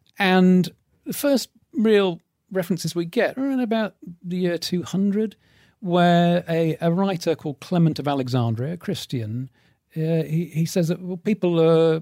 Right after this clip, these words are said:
debating, you know, when was Jesus born, and nobody can quite agree. And he gives some dates, and they're all in the spring. So they're all in March, April, or May. So there was clearly, you know, when people started to think about it, there was no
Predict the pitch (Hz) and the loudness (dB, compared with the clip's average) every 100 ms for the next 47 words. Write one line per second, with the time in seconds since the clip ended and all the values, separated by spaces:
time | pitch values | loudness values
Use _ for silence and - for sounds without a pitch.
0 | - 151 147 156 - 147 143 131 160 127 | -6 -6 0 0 0 0 0 0 -2 0
1 | 156 156 139 117 127 123 110 - 190 113 | 2 2 0 0 -2 -2 -6 -6 -6 -6
2 | 101 101 - 156 147 151 147 143 127 _ | -10 -14 -12 -8 -6 -4 -4 -4 -8 _
3 | 165 175 165 160 - 143 143 135 135 107 | 0 0 0 -2 -4 -4 -4 -2 -2 -2
4 | 98 101 _ _ _ _ _ _ _ _ | -6 -16 _ _ _ _ _ _ _ _
5 | 143 139 139 139 139 - 175 185 190 170 | -4 -2 0 0 -2 -6 -6 -2 -2 -2
6 | 151 135 110 - - - - _ - 143 | -2 -2 -4 -12 -14 -14 -18 _ -2 0
7 | 147 147 156 190 175 165 - 170 107 98 | 2 2 2 4 4 2 0 -2 -2 -6
8 | - 139 151 151 120 160 165 160 - 151 | -6 -2 0 2 2 2 2 0 0 -2
9 | 131 143 123 123 156 131 104 107 _ - | -2 -2 -2 0 0 -2 -6 -12 _ -8
10 | 165 160 - 208 190 170 160 - _ 190 | -4 -4 0 2 4 2 0 -4 _ -6
11 | 127 143 196 - - 147 123 120 277 277 | -4 -4 -6 -6 -4 -4 -4 -2 6 6
12 | - 123 107 156 151 - _ _ _ 175 | 6 0 -2 0 0 -2 _ _ _ 0
13 | 165 156 151 156 151 156 151 143 - 185 | 2 4 4 4 6 4 2 0 -6 -4
14 | 160 156 160 151 | 0 2 2 0